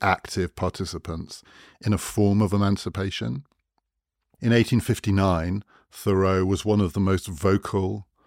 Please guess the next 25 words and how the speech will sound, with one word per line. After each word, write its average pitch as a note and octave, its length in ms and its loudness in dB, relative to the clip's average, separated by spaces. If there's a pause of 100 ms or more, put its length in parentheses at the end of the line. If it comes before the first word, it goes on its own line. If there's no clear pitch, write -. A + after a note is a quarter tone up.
(240)
supporters G2+ 840 -2
of F2+ 440 -4
John F#2 260 0
Brown, F2+ 420 -2 (760)
the F2+ 80 -6
man F2+ 380 2
whose E2+ 380 -4
raid F2+ 240 2
on F#2 140 2
Harper's F#2 400 -2
Ferry G2+ 560 0
was F2+ 560 -2 (180)
the G#2 200 2
most G2+ 300 4
violent F#2 760 0 (380)
pre-Civil F#2 580 -2
War F2 300 2
attempt - 580 -6
to - 100 -8
foment F#2 640 2
a F#2+ 60 -4
slave F#2 440 -2
uprising, E2+ 640 -6
to - 140 -6
say F#2 540 0